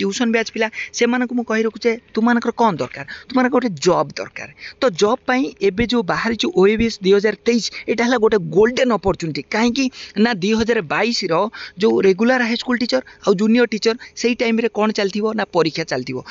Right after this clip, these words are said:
Regular ହାଇସ୍କୁଲ ଟିଚରର main exam ଚାଲିଥିବ, junior ହାଇସ୍କୁଲ ଟିଚରର, junior ଟିଚରର ସେମାନଙ୍କର exam ପ୍ରିପାରେସନ୍ ପୁରା ପିକ୍ରେ ଥିବ। ତ ଯେଉଁମାନେ ଏଇ ଭିତରେ ଗୋଟେ chance ହେଉଛି ଯେ ଓଏଭିଏସ୍ ପାଇଁ ତୁମେ ବଜେଇବାର। ଯେଉଁମାନେ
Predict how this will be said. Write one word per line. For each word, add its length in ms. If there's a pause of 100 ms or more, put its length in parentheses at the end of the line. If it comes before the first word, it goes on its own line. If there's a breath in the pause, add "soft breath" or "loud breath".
(160 loud breath)
Regular 460
ହାଇସ୍କୁଲ 320
ଟିଚରର 260 (120)
main 180
exam 340
ଚାଲିଥିବ, 260 (340 loud breath)
junior 340
ହାଇସ୍କୁଲ 240
ଟିଚରର, 320 (240)
junior 420
ଟିଚରର 360 (440 loud breath)
ସେମାନଙ୍କର 360 (160)
exam 380 (440)
ପ୍ରିପାରେସନ୍ 520
ପୁରା 200 (120)
ପିକ୍ରେ 360
ଥିବ। 180 (500 loud breath)
ତ 20 (140)
ଯେଉଁମାନେ 420 (340)
ଏଇ 200
ଭିତରେ 320
ଗୋଟେ 240
chance 400
ହେଉଛି 240 (400 loud breath)
ଯେ 80
ଓଏଭିଏସ୍ 560
ପାଇଁ 160
ତୁମେ 240
ବଜେଇବାର। 420 (540 loud breath)
ଯେଉଁମାନେ 380